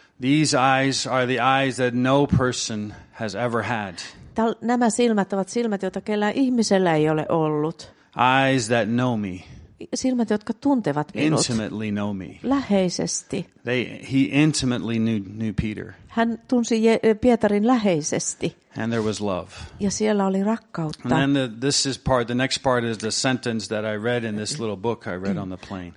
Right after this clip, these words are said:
Speaker 2: Ja sit seuraava kohta on tää lause, jonka luin tästä kirjasta matkalla
Speaker 1: Uh, because
Speaker 2: tänne.
Speaker 1: then in verse sixty-two, Peter went out and wept bitterly.
Speaker 2: Koska jakeessa kuusikymmentäkaksi Pietari meni ulos ja itki katkerasti.
Speaker 1: I,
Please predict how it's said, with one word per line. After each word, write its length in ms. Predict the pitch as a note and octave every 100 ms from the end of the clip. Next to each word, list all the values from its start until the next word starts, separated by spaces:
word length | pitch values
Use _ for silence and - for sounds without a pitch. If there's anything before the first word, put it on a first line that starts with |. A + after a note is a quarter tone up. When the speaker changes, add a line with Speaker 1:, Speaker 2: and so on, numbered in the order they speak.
| -
Speaker 2:
Ja 120 | F#3
sit 180 | A3 G#3+
seuraava 420 | A#3 A#3+ G#3+ F3+
kohta 460 | - F3+ F3+ D#3
on 160 | D3+ E3
tää 260 | E3+ D#3+ F#3
lause, 400 | A#3+ A3 F3 D3+
jonka 240 | E3 E3+
luin 300 | G3 A#3 F3
tästä 260 | C3+ - -
kirjasta 720 | - G3 E3+ C#3+ D3+ - B2 -
matkalla 380 | D#3 D3+ - G#2+
Speaker 1:
Uh, 60 | A2
because 420 | A#2 C3 B2 G#2
Speaker 2:
tänne. 240 | A#2 A#2 - -
Speaker 1:
then 80 | B2
in 120 | A2+
verse 260 | A#2+ A2+ - C3+
sixty-two, 640 | - - A2+ - B2 A#2 A#2
Peter 320 | C3 B2+ C3
went 200 | A#2 A#2 A2 A2+
out 120 | A2 - A2
and 100 | G#2
wept 480 | G#2 C3 C3+ - -
bitterly. 480 | B2+ A#2 G2+ G2 F#2 - - - E3
Speaker 2:
Koska 260 | G3 F#3 F#3+
jakeessa 420 | F#3+ F#3+ F#3+ F#3+
kuusikymmentäkaksi 760 | - G#3+ G#3 E3+ - G3 F#3+ - F3+
Pietari 320 | A3 A3 G3
meni 240 | F3+ F#3+ A3+
ulos 320 | B3+ B3+ G#3
ja 60 | -
itki 320 | A#3 A#3 -
katkerasti. 800 | F#3+ E3+ - - D#3+ C#3 B2+
Speaker 1:
I, 60 | D3